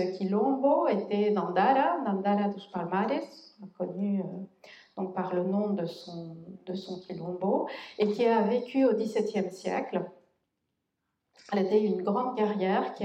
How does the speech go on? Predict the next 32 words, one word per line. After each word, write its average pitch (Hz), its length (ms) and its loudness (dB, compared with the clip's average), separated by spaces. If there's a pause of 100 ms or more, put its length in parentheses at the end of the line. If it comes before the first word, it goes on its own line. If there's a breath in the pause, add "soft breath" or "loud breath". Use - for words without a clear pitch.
(140)
a - 20 -2 (160)
défendu, 220 840 0 (420 loud breath)
euh, 180 360 2 (440)
donc 202 160 -2 (140)
fort, 208 500 0 (140)
avec 180 340 -4 (220)
force, 226 480 0
euh, 180 40 2 (540)
les, 180 440 -6
euh, 185 40 -6 (400)
les 185 140 0
habitants 202 460 -2 (100)
de 165 40 -12
son, - 280 -16 (160)
de 190 180 -6
sa 247 160 -2
communauté. 202 800 -2 (440 loud breath)
Et 202 100 -2
elle 202 100 2 (100)
était 262 320 2
elle-même 214 400 2
la 190 100 0
compagne 226 460 0
du, 220 340 -2 (100)
d'un 185 220 -2
autre 294 220 0
leader 220 380 0
du 202 140 -2
Quilombo, 208 640 -2
Zumbi 202 380 -2
dos - 160 -6
Palmares, 185 540 -4